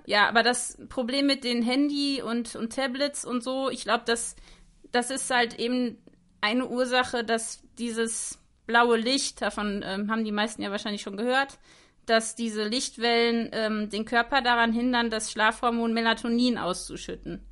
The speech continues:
Und das führt dann quasi zu, ähm, diesem Problem, dass man gar nicht einschlafen kann. Ja, und dann gibt's natürlich noch Ursachen wie Schmerzen. Ich hatte das eine Zeit lang sehr schlimm, dass ich wegen Schmerzen überhaupt nicht schlafen konnte.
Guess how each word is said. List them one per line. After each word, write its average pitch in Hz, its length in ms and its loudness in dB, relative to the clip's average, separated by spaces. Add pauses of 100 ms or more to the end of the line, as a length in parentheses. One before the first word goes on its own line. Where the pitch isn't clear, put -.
(500)
Und 208 320 -4 (240)
das 240 280 2
führt 262 320 0
dann 247 180 4
quasi 233 480 4
zu, 220 600 -8
ähm, 208 420 -4 (140)
diesem 214 260 -6
Problem, 214 340 -2
dass 214 140 -2
man 208 140 -4
gar 202 140 2
nicht 208 180 -6
einschlafen 185 640 -4
kann. 180 320 -8 (800)
Ja, 220 220 4
und 214 120 2
dann 220 160 2
gibt's 254 180 -4
natürlich 254 460 0
noch 226 240 2
Ursachen 233 500 2
wie 220 140 -4
Schmerzen. 240 920 0
Ich - 160 -8
hatte 214 200 -2
das 220 240 -4
eine 233 80 -14
Zeit 220 280 0
lang 226 320 0
sehr 220 220 0
schlimm, 226 400 -2
dass 214 160 -4
ich 214 140 -12
wegen 208 160 -8
Schmerzen 240 460 -4
überhaupt 240 260 -2
nicht 240 120 -6
schlafen 240 360 -2
konnte. 240 400 -4